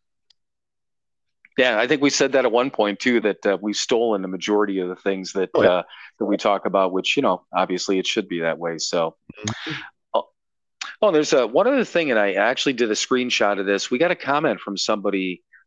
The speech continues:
Speaker 1: uh, today on one of the posts, and she had said that, uh, she said, "Listened in yesterday and enjoyed it. I'm coming up on step nine, and it's making a huge difference in my life." And I,
Speaker 2: Hmm.
Speaker 1: you know, I told her, I'm just like, "You know, it's awesome. I appreciate the comment and that sort of thing."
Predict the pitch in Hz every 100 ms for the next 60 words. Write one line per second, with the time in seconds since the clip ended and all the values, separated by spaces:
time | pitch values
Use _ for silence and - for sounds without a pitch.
0 | - 101 92 117 107 104 95 95 107 95
1 | - 101 98 92 - - - _ 117 113
2 | - 123 - 127 127 117 110 - 104 98
3 | 95 - 107 110 120 143 - 156 160 160
4 | 107 - 110 98 98 95 90 98 113 113
5 | 95 95 _ _ - - 107 98 139 139
6 | 131 123 110 95 - 139 - 131 104 98
7 | 98 92 95 - 107 104 98 92 120 113
8 | - 113 101 101 - 92 87 87 95 104
9 | 82 - _ - - - 120 117 104 143
10 | 131 104 175 120 87 107 - 110 101 92
11 | 127 123 - 95 90 107 98 98 87 -
12 | 104 101 95 92 92 - 98 92 - 95